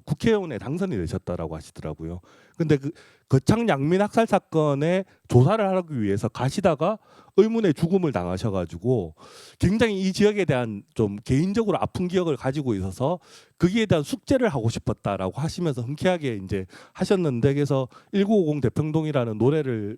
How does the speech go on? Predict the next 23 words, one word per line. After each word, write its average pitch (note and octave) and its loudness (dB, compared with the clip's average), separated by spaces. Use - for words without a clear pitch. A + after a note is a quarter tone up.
작곡을 C3+ 0
했고 A2+ -2
그래서 B2 -2
대평동 F3 4
마을 C3 4
주민들은 B2+ 0
노래방에 C3+ 2
가면 G#2+ -6
가장 B2 -6
즐겨하시는 D#3 2
십팔 E3+ 0
번 D#3+ -2
노래이기도 C#3 0
한데 F#2+ -6
그래서 C#3 -4
이런 G#3 4
식의 F#3 0
예술가들이 F#3+ 0
또 D3 2
이 F#3 -2
지역의 F3+ 0
이야기들을 G#2+ -4
가지고 C3+ -2